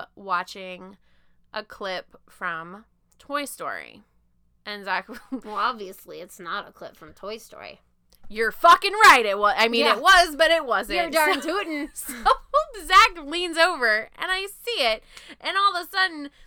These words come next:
Speaker 1: that slapping noise is a big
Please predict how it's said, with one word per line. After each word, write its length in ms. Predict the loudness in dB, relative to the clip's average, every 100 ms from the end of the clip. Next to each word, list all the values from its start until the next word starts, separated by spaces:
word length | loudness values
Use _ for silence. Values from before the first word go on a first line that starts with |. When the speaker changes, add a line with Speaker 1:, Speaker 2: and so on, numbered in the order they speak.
| -4
Speaker 1:
that 180 | -4 -4
slapping 520 | -4 -2 -2 -4 -8
noise 460 | -6 -4 -6 -8 -14 _ _ -14
is 140 | -10 -6
a 160 | -8 -8 _
big 480 | -10 -8 -8 -10 -14